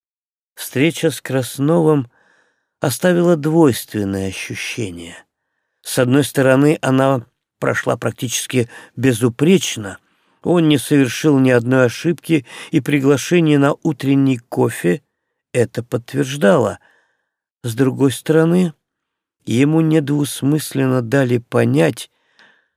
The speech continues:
что есть моменты, с которыми Алексей Константинович мириться не станет. Впрочем, пока эти ограничители Олегу никак не мешали, а потом никто пока не знает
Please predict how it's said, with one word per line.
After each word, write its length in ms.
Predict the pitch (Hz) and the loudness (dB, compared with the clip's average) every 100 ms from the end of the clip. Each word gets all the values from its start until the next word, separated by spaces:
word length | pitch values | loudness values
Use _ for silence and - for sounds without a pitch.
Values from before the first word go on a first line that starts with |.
| _ | _
что 260 | - - 139 | -14 -4 0
есть 380 | 127 139 123 - | 2 2 0 -2
моменты, 560 | 127 131 160 170 - | 0 2 2 0 -4
с 80 | 170 | -8
которыми 500 | - 151 160 160 156 | -4 -4 0 0 0
Алексей 420 | 156 143 - 165 | 0 -2 -4 -6
Константинович 920 | 156 165 156 - 156 135 - 151 147 - | -4 -4 -4 -2 -2 -2 -2 -4 -4 -4
мириться 640 | 147 123 117 - 147 139 _ _ _ _ _ - | -2 -2 -4 -8 -8 -10 _ _ _ _ _ -10
не 240 | 127 117 | -2 -2
станет. 800 | 117 - - 110 85 85 - - _ _ _ - | -2 -8 -8 -8 -8 -14 -18 -20 _ _ _ -20
Впрочем, 600 | - - 131 120 139 120 _ _ _ - | -8 0 0 2 0 0 _ _ _ -6
пока 340 | 113 - 156 | -4 0 2
эти 260 | 139 120 117 | 2 0 -2
ограничители 840 | 110 107 110 113 - 139 135 143 | -2 -2 -2 -2 -2 -6 -4 0
Олегу 540 | 120 107 104 104 131 120 _ _ _ | 2 2 0 -2 -4 -6 _ _ _
никак 440 | 127 123 - - 131 | -4 -2 0 -2 0
не 100 | 113 | 0
мешали, 720 | 104 - 113 95 90 87 98 | 0 -4 -6 -6 -8 -12 -12
а 180 | 117 104 - | -12 -12 -10
потом 600 | 107 - - 151 170 156 _ _ _ _ _ _ _ _ _ _ - | -10 -8 0 2 2 -2 _ _ _ _ _ _ _ _ _ _ -8
никто 540 | 165 170 - - 185 | -2 -2 -4 -4 -2
пока 360 | 185 190 - 156 | -2 -6 -4 -2
не 160 | 160 | -2
знает 800 | 147 123 101 101 98 98 - - | -4 -6 -6 -6 -8 -10 -12 -20